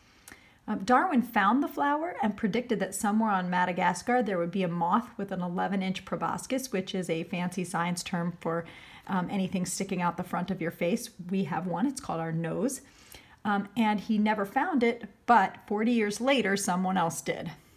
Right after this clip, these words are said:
So this is the Madagascan sphinx moth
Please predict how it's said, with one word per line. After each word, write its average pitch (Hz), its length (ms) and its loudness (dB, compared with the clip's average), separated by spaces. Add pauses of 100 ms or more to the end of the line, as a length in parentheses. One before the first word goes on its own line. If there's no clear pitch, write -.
(520)
So 202 180 0
this 202 220 0
is 247 120 0
the 220 80 2
Madagascan 202 720 2
sphinx 226 420 2
moth 220 380 2